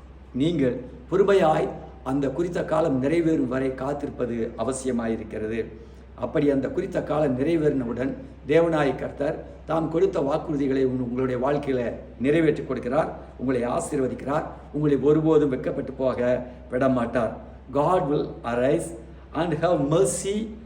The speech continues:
and compassion on Zion, for the time to favor her has come" என்று ஆங்கிலத்தில் எழுதப்பட்டிருப்பதை நாம் வாசிக்கிறோம். தேவன் உனக்கு குறித்த காலம்,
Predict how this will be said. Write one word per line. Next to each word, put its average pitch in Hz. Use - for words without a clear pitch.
and 120
compassion 180
on 127
Zion, 131
for 147
the 123
time 180
to 151
favor 175
her 135
has 135
come" 135
என்று 143
ஆங்கிலத்தில் 135
எழுதப்பட்டிருப்பதை 131
நாம் 117
வாசிக்கிறோம். 113
தேவன் 202
உனக்கு 139
குறித்த 160
காலம், 147